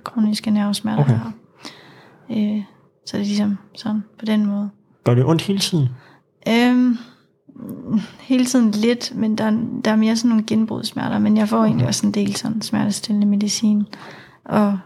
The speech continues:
Speaker 1: går på en smerteklinik, og,
Speaker 2: Okay.
Speaker 1: og sådan nogle ting.
Speaker 2: Mm. Øhm, du har beskrevet det her med, øh, i det du sendte til mig, om sådan, hvad skal man sige, den onde cirkel, i
Speaker 1: Mm.
Speaker 2: forhold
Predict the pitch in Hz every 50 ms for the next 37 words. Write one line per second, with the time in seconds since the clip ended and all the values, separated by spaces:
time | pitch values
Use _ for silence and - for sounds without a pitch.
0 | - - - - - 214 208 208 208 202 202 202 - 220 208 208 208 202 - -
1 | 220 208 202 202 202 - - - - 226 226 214 - _ _ - - - 269 170
2 | - - 104 113 - - 220 214 208 - 214 208 202 196 196 - - 214 208 214
3 | - _ _ - 139 120 135 175 - - - - - - - _ _ _ _ _
4 | _ _ - - - - - - - _ - - 117 110 107 104 104 101 98 98
5 | 95 95 - - - - - - - - - - - - _ _ _ _ _ _
6 | _ _ _ _ - - _ _ - - - _ _ _ _ _ _ _ _ _
7 | _ _ _ _ _ _ _ _ _ _ _ _ _ - - 123 110 117 127 123
8 | - - 175 165 143 120 113 117 120 123 123 117 117 117 120 127 131 127 127 -
9 | - - _ _ _ _ _ _ _ _ _ _ _ _ - - - - 110 101
10 | 101 101 101 98 98 101 120 - 123 117 120 120 120 120 - 127 117 131 127 -
11 | 127 113 - - - 104 104 175 160 131 123 113 107 101 101 101 101 - - 131
12 | 110 - 117 107 101 113 113 107 120 120 120 120 120 123 123 123 - 135 131 131
13 | 127 110 104 110 - _ _ _ _ _ _ _ _ - 127 120 117 117 117 117
14 | 123 120 113